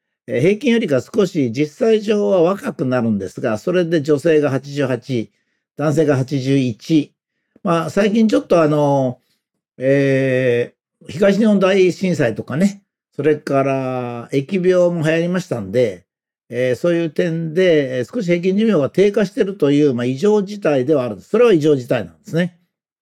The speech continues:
だけど、まあ、大体ですね、簡単に言うと、お、まあ、あ、五十歳ぐらいまで妥当に生きてきた人の平均寿命はですね、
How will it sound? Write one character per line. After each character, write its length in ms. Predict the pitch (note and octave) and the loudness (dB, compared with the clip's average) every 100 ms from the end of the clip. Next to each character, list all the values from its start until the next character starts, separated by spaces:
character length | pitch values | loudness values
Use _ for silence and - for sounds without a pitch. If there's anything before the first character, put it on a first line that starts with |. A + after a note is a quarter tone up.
| _ - | _ -2
だ 120 | G3 | 2
け 60 | |
ど、 120 | F3 D#3 | 2 2
ま 100 | F3+ | 2
あ、 180 | - _ _ _ _ | -2 _ _ _ _
大 280 | C#3+ E3+ A#3+ | -4 0 -2
体 360 | - C4 C#4+ D#3 | -2 0 2 2
で 100 | B2 | 2
す 120 | D3+ | -2
ね、 340 | D#3 C3 G2+ - | -2 -2 -6 -6
簡 300 | E3+ C4+ B3+ | -4 -4 -4
単 340 | - A3 A3 | -2 0 0
に 120 | G#3+ | 0
言 120 | G#3+ | 0
う 80 | E3 | -2
と、 440 | - F3+ C3+ G2+ _ _ _ _ _ - | 2 2 2 -2 _ _ _ _ _ -6
お、 280 | C#3 C#3+ C#3 | 0 0 2
ま 400 | G#3 F3+ A2+ _ | 0 0 -4 _
あ、 120 | C#3+ | -8
あ、 60 | C3+ | -4
五 120 | C3+ | -2
十 120 | D3+ | -2
歳 320 | E3+ G#3 F#3 F#3 | -4 -2 -2 0
ぐ 120 | G3+ | 0
ら 160 | G3 | 2
い 60 | D#3+ | 0
ま 220 | C#3 F3+ | 0 0
で 260 | D#3+ C3+ A2 | 2 2 0
妥 240 | B2 C3 | -4 -6
当 320 | - F3+ F#3 F#3 | -2 0 0 0
に 180 | F#3 | -2
生 80 | G3 | -4
き 20 | |
て 140 | - C3+ | -4 -4
き 100 | - | -2
た 160 | B2 | -4
人 340 | A2+ - D3 C#3 | -4 -4 -2 0
の 140 | F3 | 2
平 140 | D3 C#3+ | 2 2
均 200 | D3 C3+ | -2 -2
寿 140 | D3+ | 0
命 80 | C3+ | 0
は 160 | G2 | -4
で 60 | F#2 | -8
す 120 | - | -8
ね、 220 | C#3+ A2 | -6 -6